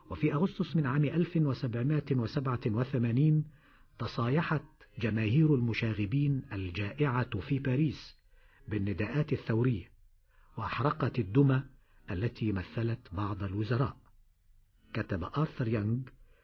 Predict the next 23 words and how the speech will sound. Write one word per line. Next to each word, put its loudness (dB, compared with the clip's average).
في -12
الثالث -2
عشر 0
من 4
أكتوبر 0
يقول: -2
"يبدو 2
أن 2
الناس 4
جميعا 2
يشعرون 4
بأن 2
رئيس 2
الأساقفة 0
لن 2
يقوى 0
على -4
تخليص -2
الدولة -2
من -4
عبء -4
موقفها -4
الراهن، -4